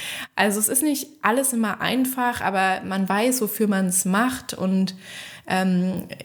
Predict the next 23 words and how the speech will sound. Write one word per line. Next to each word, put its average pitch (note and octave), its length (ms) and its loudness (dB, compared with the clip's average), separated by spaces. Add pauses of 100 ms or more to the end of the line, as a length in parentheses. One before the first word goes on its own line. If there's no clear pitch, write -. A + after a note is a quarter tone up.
(460)
das G#3 200 2
Feedback A3+ 480 0
ist - 180 -2
dann G3 120 2
auch G3 120 0
immer G3 240 2
so G3+ 160 0
schön, G3+ 380 0
wenn G3 120 2
man F#3 200 2
sich F#3 300 -2
persönlich F#3 580 0
zeigt F3+ 520 0
und E3+ 300 0
dann E3+ 380 2 (540)
macht F#3+ 340 -2
es F#3 240 0
quasi F#3 460 0
auch F3+ 180 0
so E3+ 600 2 (280)
ein F3+ 160 4
paar, F3+ 720 0 (920)
ja, D#3 340 0